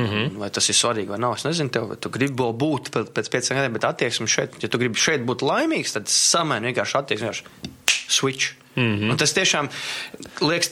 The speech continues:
Speaker 2: t-, sarežģīti vai kā, bet tas ir tik vienkārši īstenībā.
Speaker 1: Jā,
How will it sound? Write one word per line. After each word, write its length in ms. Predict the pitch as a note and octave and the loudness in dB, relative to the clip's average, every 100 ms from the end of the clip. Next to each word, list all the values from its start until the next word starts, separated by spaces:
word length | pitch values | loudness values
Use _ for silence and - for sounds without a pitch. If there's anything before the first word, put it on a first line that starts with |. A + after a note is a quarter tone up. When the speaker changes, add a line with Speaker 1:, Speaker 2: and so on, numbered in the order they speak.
| - | -4
Speaker 2:
t-, 80 | - - - | -14 -10 2
sarežģīti 680 | - G3 C4+ D#4 F#4 - | 4 4 4 2 0 0
vai 100 | B2 | -2
kā, 240 | G2+ A3+ C4 | 2 0 2
bet 120 | - | 0
tas 160 | B2+ F#3 | 2 0
ir 60 | F#3 | 0
tik 140 | A#3+ | -2
vienkārši 480 | D#4 A#3+ F2 - - | -2 0 -2 -2 -4
īstenībā. 320 | - - - - - C3+ | -4 -6 -6 -6 0 2
Speaker 1:
Jā, 220 | C3 | 2